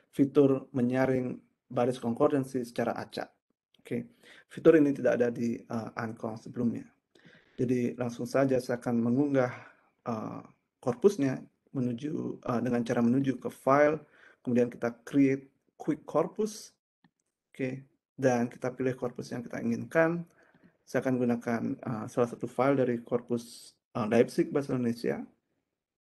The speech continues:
Kita klik open dan Ankong akan berproses, lalu nanti akan ada kotak yang me-, mengumumkan bahwa jika korpus sudah berhasil, eh, di,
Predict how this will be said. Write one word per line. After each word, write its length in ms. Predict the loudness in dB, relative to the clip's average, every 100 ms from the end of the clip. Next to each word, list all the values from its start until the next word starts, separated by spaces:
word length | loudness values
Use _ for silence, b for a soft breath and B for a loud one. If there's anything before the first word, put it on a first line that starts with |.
| _ _ _ _ 0
Kita 160 | 2
klik 240 | 2 0 4
open 400 | 4 6 2 0 -10 _ -6
dan 560 | 2 2 4 2 0 -2
Ankong 480 | -4 -4 0 0 0
akan 180 | -2 -4 -4
berproses, 960 | -6 2 4 4 -2 -4 -6 -14 -18 _ _
lalu 200 | -2 0
nanti 240 | 0 0 -2
akan 240 | 0 0
ada 120 | 0 0
kotak 320 | -2 2 0
yang 160 | 2 2
me-, 520 | 4 2 -2 -4 -8 -14 -6
mengumumkan 560 | 0 4 2 2 2
bahwa 320 | 2 2 -2 -6 _ -14
jika 320 | -6 0 0
korpus 320 | 0 -4 -2
sudah 120 | 0 2
berhasil, 520 | 2 0 2 2 0 -4 b b b b b _
eh, 560 | 0 2 4 2 0 -2 -6 -12
di, 400 | -10 -2 0 0